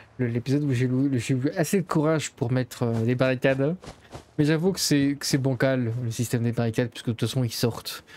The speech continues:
Tu remets, tu leur mets des, des, des endroits où ils peuvent se défendre et eux, ils s'en vont. Il y a un rat de cafard. Meurs.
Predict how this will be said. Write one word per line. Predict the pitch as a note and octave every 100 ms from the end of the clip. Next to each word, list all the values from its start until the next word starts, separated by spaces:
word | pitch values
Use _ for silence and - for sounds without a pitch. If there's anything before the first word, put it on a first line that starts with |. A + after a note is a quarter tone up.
| - - _ -
Tu | B2
remets, | A#2 C3
tu | A#2+ C3
leur | B2
mets | C3 C#3
des, | C3
des, | B2+ B2
des | A#2+ B2+
endroits | A#2+ C#3
où | C#3+ A#2+
ils | A2+
peuvent | C3+ B2
se | B2+
défendre | B2 - D3 D3+ C3+
et | B2+ B2 -
eux, | D3+
ils | D3
s'en | B2+
vont. | A#2 B2+ C#3 -
Il | F#3+
y |
a |
un | B2
rat |
de | C#3+
cafard. | C3 - A#2+ - - - - - - - - - - C4+ - - - - - - - - - _ - - - - - - - -
Meurs. | B2+